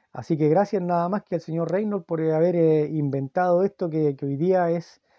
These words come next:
la, el, el homenaje más grande a, a un artista fallecido, a una persona fallecida que existe en el mundo.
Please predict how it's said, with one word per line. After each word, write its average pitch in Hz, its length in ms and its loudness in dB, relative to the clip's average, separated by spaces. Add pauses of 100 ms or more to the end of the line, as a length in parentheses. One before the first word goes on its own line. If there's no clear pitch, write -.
(300)
la, 135 560 -2
el, 143 120 -6
el 143 140 -4
homenaje 160 380 -2
más 135 180 -6
grande 190 760 -2
a, 147 140 -8
a 131 140 -10
un 156 280 -6
artista 147 680 -4
fallecido, 151 500 -4
a 160 40 2
una 143 200 -2
persona 170 360 -10
fallecida 160 480 -4
que 151 120 -4
existe 160 320 -8
en 143 60 -6
el 131 80 -6
mundo. 139 360 -6